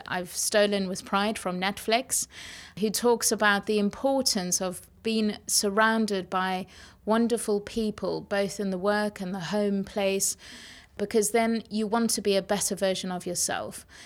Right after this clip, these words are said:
If you're surrounded with toxic, toxic people, it can bring you down. So if you find yourself that you are surrounded by people who you'd rather not be around,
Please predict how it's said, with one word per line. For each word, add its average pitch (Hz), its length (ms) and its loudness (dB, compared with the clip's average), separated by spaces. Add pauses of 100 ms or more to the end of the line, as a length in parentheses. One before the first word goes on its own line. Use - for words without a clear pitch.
(140)
If 208 180 -4
you're 226 120 2
surrounded 226 600 2
with 196 240 -4
toxic, - 720 -2
toxic 220 500 -2
people, 214 640 -4 (420)
it 208 220 0
can 220 360 4
bring 190 260 0
you 185 140 -2
down. 175 440 -4 (300)
So - 160 2
if 208 200 4
you 220 180 0
find 262 380 0
yourself 220 520 2
that 196 420 0 (120)
you 202 320 -2
are 226 320 2
surrounded 185 560 0
by 185 200 -2
people 180 480 -4
who 160 140 -8
you'd 185 260 -4
rather 190 240 2
not 208 460 -2
be 180 160 -4
around, 180 560 -8